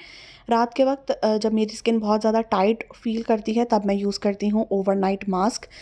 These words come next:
जो कि क्रीम की तरह ही एप्लीकेशन होती है इसकी। इसकी थोड़ी सी क्वांटिटी लेनी है, जिस तरह आप क्रीम की क्वांटिटी लेते हैं, इसको फेस पे अप्लाई करना है। And again, इसको मैं क्योंकि नेक पे भी अप्लाई कर रही हूँ, I feel कि नेक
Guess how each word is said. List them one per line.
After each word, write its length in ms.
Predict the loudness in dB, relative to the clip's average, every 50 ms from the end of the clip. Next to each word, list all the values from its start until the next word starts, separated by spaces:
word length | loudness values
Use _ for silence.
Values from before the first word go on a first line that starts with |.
| -20 -20 -20 -6 -2
जो 100 | -2 0
कि 120 | 0 -2
क्रीम 320 | -4 0 2 2 4 4 2
की 100 | 2 0
तरह 180 | 0 0 0
ही 160 | 2 2 2 2
एप्लीकेशन 560 | 2 2 0 -2 0 0 -2 0 0 0 0
होती 220 | 0 0 2 2
है 60 | 2
इसकी। 320 | 0 0 0 0 0 0 0 -4 -14 -20 -20 -20 -20 -20 _ _ _ _ -10
इसकी 200 | -8 -6 -6 -2
थोड़ी 240 | 0 2 2 2 0
सी 100 | -2 -2
क्वांटिटी 440 | -2 0 -2 0 -2 -2 0 2
लेनी 280 | 2 2 4 4 2 2
है, 100 | 2 2
जिस 160 | 0 0 0
तरह 140 | 0 0 0
आप 120 | -2 -2
क्रीम 240 | -4 -4 -2 0 0
की 120 | 0 -2 0
क्वांटिटी 440 | 0 0 0 0 -2 -2 -2 0
लेते 260 | 0 0 0 0 0 -2
हैं, 60 | -2
इसको 200 | -2 -4 -8 -10
फेस 340 | -4 -2 -2 -2 -2 -2 -2
पे 60 | -2
अप्लाई 300 | -2 0 2 2 2 2
करना 260 | 0 0 0 0 0
है। 260 | 0 0 0 0 0 -2 -6 -16 -20 -20 -20 -20 _ _ _ -2
And 140 | 0 2
again, 440 | 2 0 0 0 -2 0 0 0 -2 -2
इसको 200 | -4 -4 -2 0
मैं 120 | 0 0
क्योंकि 200 | 0 0 0 0
नेक 180 | 0 0 0 -2 -4 -6
पे 60 | -4
भी 120 | -4 -4
अप्लाई 320 | -4 -4 -2 -2 -2 -2 -2
कर 120 | -4 -4
रही 100 | -2 -2
हूँ, 160 | -2 -2 -2
I 80 | -4 -4
feel 320 | -4 -4 -2 -2 -2 0
कि 80 | 0 0
नेक 240 | 0 0 -2 -4